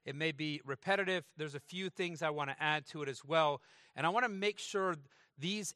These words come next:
eight terms, and there's more than eight because way is listed and,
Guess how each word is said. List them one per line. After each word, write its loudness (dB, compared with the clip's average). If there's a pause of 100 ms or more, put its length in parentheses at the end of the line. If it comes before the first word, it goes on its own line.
eight 2
terms, 0
and -4
there's -6
more 2
than -4
eight 2
because -8
way 4
is -2
listed -4 (320)
and, 0